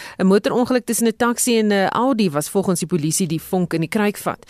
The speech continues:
Agt minibus taksies en verskeie voertuie is later aan die brand gesteek. Twee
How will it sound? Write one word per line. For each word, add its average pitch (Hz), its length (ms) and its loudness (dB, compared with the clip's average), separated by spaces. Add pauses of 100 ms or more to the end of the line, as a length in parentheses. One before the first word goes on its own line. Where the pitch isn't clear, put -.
(360)
Agt - 300 0
minibus 220 400 4
taksies 240 400 0
en 220 80 2
verskeie 196 420 0
voertuie 220 520 2
is 170 120 0
later 160 300 2
aan 170 80 0
die 160 120 0
brand 190 260 2
gesteek. - 560 0
Twee 170 200 2